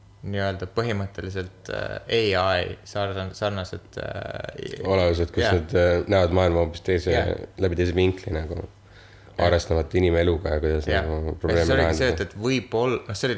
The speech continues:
Speaker 1: lihtsalt üks artikkel, et aga võib-olla, äh, ongi inimevolutsiooni järgmine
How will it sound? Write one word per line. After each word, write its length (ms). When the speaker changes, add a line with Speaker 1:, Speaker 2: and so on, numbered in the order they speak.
Speaker 1:
lihtsalt 320
üks 140
artikkel, 400
et 100
aga 160
võib-olla, 760
äh, 280
ongi 340
inimevolutsiooni 1000
järgmine 640